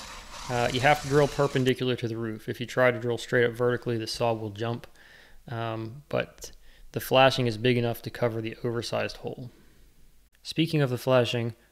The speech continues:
what I bought can fit multiple size vent pipes. The way it's marked indicates you should be able to pull away the sections you don't need to size, uh, the boot for your pipe. I didn't have good luck with this. I ended up getting it started with a small slit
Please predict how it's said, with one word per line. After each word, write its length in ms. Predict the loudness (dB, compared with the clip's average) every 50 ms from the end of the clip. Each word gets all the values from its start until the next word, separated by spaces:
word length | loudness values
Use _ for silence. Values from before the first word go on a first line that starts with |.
| _ _ -4
what 120 | 0 2
I 100 | 2 4
bought 280 | 6 8 8 8 8 6
can 140 | 2 -2
fit 280 | 0 2 2 2 2 2
multiple 360 | 2 0 0 0 0 -2 -2
size 400 | 0 2 4 4 4 4 2 0
vent 260 | -2 -4 -4 -4 -2
pipes. 420 | 0 2 2 2 0 -2 -6 -12 -12 -14 -16 -16 -16 -14 -14 -14 -14 -6 0
The 60 | 4
way 140 | 6 6 6
it's 160 | 6 4 2
marked 280 | 4 4 4 4 2 0
indicates 440 | -2 0 0 2 0 0 0 -2
you 60 | -4 -2
should 200 | 0 0 2 4
be 80 | 4
able 120 | 4 4 4
to 80 | 2
pull 260 | -2 -2 0 2 2
away 200 | 4 4 4 4
the 100 | 4 2
sections 420 | 2 0 0 0 0 0 -2 -2 0
you 60 | -2
don't 180 | -2 -2 -2 -4
need 300 | -4 -2 -2 -2 -2 -2
to 100 | -2 -4
size, 600 | -2 -2 0 0 0 0 0 0 -2 -4 -6 -8 -10 -8
uh, 280 | -8 -6 -6 -6 -6 -8
the 140 | -6 -6 -8
boot 340 | -4 -2 0 0 0 -2 -2
for 100 | -2 -2
your 160 | -2 -2 -2
pipe. 340 | -2 0 2 2 2 0 -4 -10 -12 -12 -14 -14 -14 -14 -16 -14 -14 -14 -14 -16 -10 -4 0
I 60 | 2
didn't 160 | 4 4 4
have 140 | 4 4 4
good 120 | 4 4
luck 220 | 6 4 4 4 2
with 140 | 0 2
this. 320 | 2 2 2 2 0 -4 -2 0
I 100 | 0 2
ended 200 | 2 2 4 4
up 260 | 4 2 0 -2 0
getting 220 | 2 4 4 4
it 100 | 2 0
started 280 | 2 2 2 4 4 2
with 80 | 2
a 60 | -2 -4
small 280 | 0 2 2 2 2
slit 440 | 2 0 0 2 4 4 4 4 2